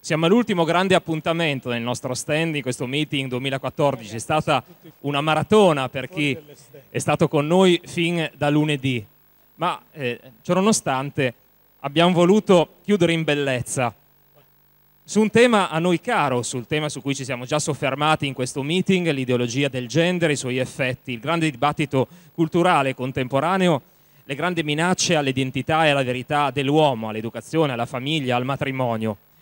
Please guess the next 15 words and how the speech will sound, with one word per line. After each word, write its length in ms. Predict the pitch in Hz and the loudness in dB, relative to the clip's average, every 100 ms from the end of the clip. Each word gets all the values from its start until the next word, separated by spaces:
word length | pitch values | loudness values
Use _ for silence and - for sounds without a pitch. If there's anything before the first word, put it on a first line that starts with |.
| - | -12
Ne 80 | |
abbiamo 180 | 139 185 | -4 0
già 100 | 190 | 0
parlato 460 | 175 170 180 190 - | 0 0 2 2 2
lunedì 260 | 147 139 | -2 -2
e 40 | 147 | -2
martedì 340 | 143 - 131 | -2 -4 -4
scorsi 560 | 131 - 180 180 190 165 _ _ _ | -4 0 0 0 -2 -4 _ _ _
con 360 | - 135 131 123 | -4 -4 -2 -6
padre 240 | 127 120 | -6 -6
Giorgio 300 | 123 135 127 | -2 -2 0
Carbone 560 | 127 131 135 185 185 175 | -4 -2 0 2 2 -2
e 140 | - 143 | -2 -4
Riccardo 420 | 139 147 147 139 | -2 -4 -2 -2
Cascioli. 560 | 151 131 139 120 120 | -2 -2 0 0 0